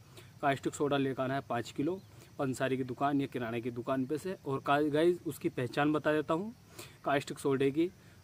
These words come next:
वो सर्फ़ में भी यूज़ होता है। सर्फ़ जो हमारा कपड़े धोने का सर्फ़ आता है, सर्फ़ में भी यूज़ होता है Caustic Soda।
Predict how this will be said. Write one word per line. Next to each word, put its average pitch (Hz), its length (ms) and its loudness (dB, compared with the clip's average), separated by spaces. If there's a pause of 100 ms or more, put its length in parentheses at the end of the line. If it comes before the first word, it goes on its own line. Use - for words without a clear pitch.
वो 143 260 2
सर्फ़ 143 380 0
में 143 160 2
भी 151 120 -2
यूज़ 131 280 0
होता 127 260 -4
है। 170 120 -4
सर्फ़ 123 320 -4 (440)
जो 135 160 0
हमारा 139 280 0
कपड़े 139 300 -4
धोने 127 240 -4
का 143 120 -4
सर्फ़ 135 340 -4
आता 123 200 -4
है, 185 140 -6
सर्फ़ 139 340 -2
में 139 140 0
भी 147 120 -2
यूज़ 131 220 0
होता 127 200 -2
है 165 60 0
Caustic 139 380 -4
Soda। 104 300 -6